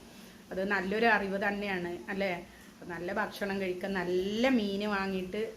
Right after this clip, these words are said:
നല്ല രീതിയിലെല്ലാം മുളകിട്ട് തേങ്ങ അരച്ച് ഒക്കെ വെച്ചിട്ട് നല്ല ചോറെല്ലാം കഴിച്ച് കഴിഞ്ഞാല് നല്ല ഹെൽത്തി ആയിരിക്കും. അപ്പൊ ഇൻഷാ അല്ലാ എല്ലാവർക്കും എൻ്റെ ഈ റെസിപ്പി ഇഷ്ടപ്പെട്ടിട്ടുണ്ടെങ്കിൽ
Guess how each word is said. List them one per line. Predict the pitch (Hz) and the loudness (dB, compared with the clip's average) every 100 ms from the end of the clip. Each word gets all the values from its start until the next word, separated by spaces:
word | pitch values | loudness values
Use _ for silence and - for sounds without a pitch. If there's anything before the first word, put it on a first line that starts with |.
| 196 | -8
നല്ല | 175 170 185 226 | -8 -4 0 2
രീതിയിലെല്ലാം | 240 196 202 196 190 196 233 - - | 2 0 -2 -2 0 -2 -4 -8 -4
മുളകിട്ട് | 180 196 208 - 202 214 | 0 0 -2 -4 -4 -2
തേങ്ങ | 202 185 185 | -2 0 -2
അരച്ച് | 196 - 202 226 220 | -4 -2 -2 0 -4
ഒക്കെ | - 202 | -2 -2
വെച്ചിട്ട് | 196 180 - 185 240 - - - - - - | -2 -4 -8 -4 -4 -4 -12 -14 -16 -18 -10
നല്ല | 180 196 196 | -4 -2 0
ചോറെല്ലാം | 185 180 196 214 208 | 0 0 0 0 2
കഴിച്ച് | 185 180 208 | 0 -2 -2
കഴിഞ്ഞാല് | 196 185 180 180 214 - - - | 0 0 -2 -2 -4 -6 -12 -16
നല്ല | 170 185 | -10 -6
ഹെൽത്തി | 196 175 - 247 | -4 -6 2 4
ആയിരിക്കും. | 220 190 - 220 294 - - - - - - - | 4 2 -4 -2 -2 -2 -10 -20 -20 -20 -14 -8
അപ്പൊ | 202 | -2
ഇൻഷാ | 208 208 285 | -2 2 4
അല്ലാ | 277 262 254 | 6 6 6
എല്ലാവർക്കും | 247 262 254 262 247 | 6 6 4 2 2
എൻ്റെ | 233 269 247 - - 262 | 4 4 2 -6 2 4
ഈ | 240 | 4
റെസിപ്പി | 226 202 233 220 | 2 -2 -6 -4
ഇഷ്ടപ്പെട്ടിട്ടുണ്ടെങ്കിൽ | 226 208 190 190 196 190 185 | -4 -4 -6 -6 -6 -4 -4